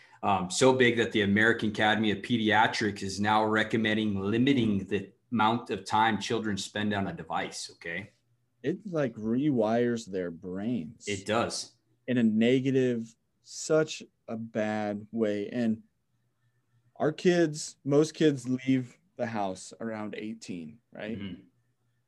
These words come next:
Speaker 2: If we
Speaker 1: Hopefully.
Speaker 2: choose to have
Speaker 1: <laughs> Hopefully. <laughs>
Speaker 2: Hopefully. If we choose to have kids, we can't then be selfish and just let them kinda go to their own device. They do need independent time, but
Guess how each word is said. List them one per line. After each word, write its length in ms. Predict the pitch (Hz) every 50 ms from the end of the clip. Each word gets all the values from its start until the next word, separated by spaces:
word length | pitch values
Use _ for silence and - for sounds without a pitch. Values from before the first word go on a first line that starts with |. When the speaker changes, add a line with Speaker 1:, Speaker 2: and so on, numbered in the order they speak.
| _ _ _ _ _ _ _ _ _ _ _ _ _ _ _ _ _ -
Speaker 2:
If 140 | 127 120
we 120 | 143 202 254
Speaker 1:
Hopefully. 140 | - 254 -
Speaker 2:
choose 180 | 220 226 - -
to 60 | 156 143
have 1160 | 143 143 185 190 185 180 - - - - - - _ _ _ - 156 139 - - - - - - -
Speaker 1:
<laughs> 160 | - _ _
Hopefully. 840 | - 127 135 131 131 - - 98 - - 147 - 107 98 143 139 - - 135
<laughs> 60 | 127
Speaker 2:
Hopefully. 540 | 156 202 202 190 - - 139 120 110 110 - _ _ _ _ _ _ _ _ _ _ _ _ _ _ _ -
If 140 | 165 156 139
we 200 | 160 226 311 339
choose 280 | - - 277 269 262 233
to 120 | 220 180
have 300 | 160 160 160 151 135 -
kids, 800 | - - 185 185 156 117 98 98 110 113 - - - - - _ _ _ _ _ _ _ _ _ _ _ _ _ _ _ _ _ _ _ _ _ _ _ _ _ _ _ _ _ _ -
we 120 | 151 160
can't 320 | 156 - - 254 262 240 185
then 260 | 160 165 165 165 147
be 180 | 139 156 151 135
selfish 560 | - - - 151 156 147 - 147 127 - 139
and 80 | 135
just 180 | 131 127 117 -
let 220 | 135 135 131 113
them 160 | - 131 123 117
kinda 260 | - 135 131 127 117
go 140 | 120 120 117
to 100 | 120 113
their 200 | 117 110 110 113
own 380 | 117 117 117 113 113 110 107 - _ _ _ _
device. 360 | 131 120 127 123 123 120 -
They 140 | - 151 139
do 180 | 135 151 170 170
need 180 | 160 147 123
independent 560 | 127 123 120 113 107 113 - 135 143 127 113
time, 200 | - 107 101 107
but 220 | 110 120 110 -